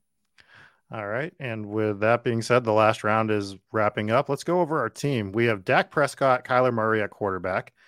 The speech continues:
Jonathan Taylor, Bijan Robinson, Tony Pollard, Antonio Gibson, Chris Rodriguez at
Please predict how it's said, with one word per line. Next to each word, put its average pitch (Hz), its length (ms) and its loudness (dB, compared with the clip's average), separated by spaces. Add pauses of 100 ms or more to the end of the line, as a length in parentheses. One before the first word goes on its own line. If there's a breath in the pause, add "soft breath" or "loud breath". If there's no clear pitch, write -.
(260 soft breath)
Jonathan 135 380 0
Taylor, 117 360 0
Bijan 127 480 -2
Robinson, 107 480 -4
Tony 127 280 -2
Pollard, 104 420 0
Antonio 120 480 -6
Gibson, 110 440 -8
Chris - 280 -8
Rodriguez 104 640 -4
at 107 320 -4